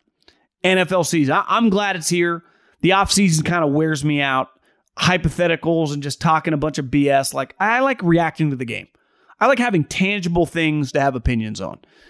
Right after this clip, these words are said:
And that's what's fun about free agency, fun about once the draft actually comes or who you like or who you don't. But then you get in the offseason, like, how good is this team gonna be? And it's fun, but I, I can make all these picks all I want.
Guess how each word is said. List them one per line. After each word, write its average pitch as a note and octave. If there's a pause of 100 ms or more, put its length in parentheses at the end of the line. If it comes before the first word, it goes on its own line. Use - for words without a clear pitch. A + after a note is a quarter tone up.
(360)
And E3+
that's G#3
what's G#3+
fun G#3
about G3
free F#3
agency, F3
fun F3
about F3
once E3+
the D#3
draft D3
actually D#3+
comes D3
or B2
who D3
you D#3
like C#3+
or C3+
who C3+
you C3
don't. C3 (300)
But G3+
then C#4
you C#4+
get A#3+
in G#3
the F3+
offseason, F3+
like, B2
how D3+
good D#3+
is D3+
this C3+
team D#3
gonna D3+
be? C#3+
And C3+
it's -
fun, A3
but D3+ (420)
I, C#4
I C4+
can A3
make G#3
all F#3
these F3
picks -
all E3+
I D#3
want. D3